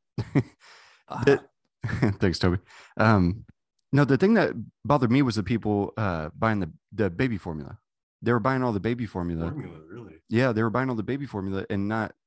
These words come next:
Speaker 1: leaving it, like, leaving any for other mothers.
Speaker 3: Hmm.
Speaker 1: And I thought that was, like, a really strange thing around that time, 'cause it's like, how do you buy up all the baby formula? I understand, like, you wanna take care of your kid, but you're, you don't really care if other mothers have the ability to feed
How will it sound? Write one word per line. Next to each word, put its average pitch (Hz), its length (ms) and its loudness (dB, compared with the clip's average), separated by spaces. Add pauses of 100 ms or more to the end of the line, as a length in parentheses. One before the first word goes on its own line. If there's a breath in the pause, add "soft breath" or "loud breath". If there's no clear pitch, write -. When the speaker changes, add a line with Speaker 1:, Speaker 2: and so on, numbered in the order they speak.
(120)
Speaker 1:
leaving 107 460 -2 (120)
it, 101 160 -2 (380)
like, 95 160 0 (100)
leaving 120 340 0
any 131 220 -2
for 95 400 -6
other 139 180 -4
mothers. 71 460 -12 (500 soft breath)
Speaker 3:
Hmm. 85 100 -20 (360 soft breath)
Speaker 1:
And 110 80 4
I 123 80 6
thought 120 160 0
that 120 80 2
was, 113 220 -2
like, 107 160 -2
a 110 40 0
really 104 300 -2
strange 95 580 -6 (680)
thing 131 220 0
around 98 220 2
that 90 120 -2
time, 139 220 -4
'cause 101 120 -6
it's 95 140 -8
like, 101 160 -4 (560 soft breath)
how 135 140 0
do 156 80 -2
you 156 180 0
buy 127 240 0
up 127 140 -2
all 117 80 -4
the 101 80 -6
baby 107 240 -4
formula? 101 260 -2
I 127 140 0
understand, 127 380 -4
like, 101 200 -6
you 110 80 -4
wanna 98 120 -4
take 95 180 -8
care 90 180 -4
of 80 100 -8
your 101 160 -2
kid, 82 280 -8
but 85 200 -2
you're, 92 340 -2
you 90 200 -6 (220)
don't 85 240 2
really 85 240 0
care 92 320 0
if 85 240 -4
other 95 160 0
mothers 95 400 -2
have 95 140 -6
the 92 80 -4
ability 90 360 -4
to 87 140 -8
feed 92 320 -4